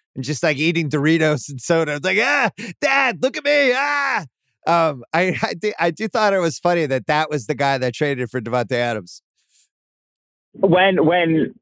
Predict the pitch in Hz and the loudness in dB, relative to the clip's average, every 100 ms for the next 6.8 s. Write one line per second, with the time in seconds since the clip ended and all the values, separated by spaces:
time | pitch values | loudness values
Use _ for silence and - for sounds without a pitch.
0 | _ 139 165 180 139 151 160 196 208 185 | _ -2 0 0 0 2 2 0 0 -2
1 | _ - 147 139 127 - _ _ _ 151 | _ -2 0 2 0 -4 _ _ _ -4
2 | 135 123 _ 127 127 139 143 135 131 - | -2 -2 _ -4 -2 -2 -6 -6 -8 -4
3 | 131 127 123 117 - 117 117 123 123 117 | -2 -2 -2 -4 -4 -4 -2 -4 -4 -8
4 | _ _ 120 107 117 160 208 - _ - | _ _ -4 -2 -2 -4 -6 -12 _ -4
5 | 165 160 156 - 190 208 170 156 131 _ | -2 0 0 -2 -4 -4 -4 -4 -6 _
6 | _ _ 165 180 - 170 165 151 | _ _ -4 -4 -2 -4 -2 -4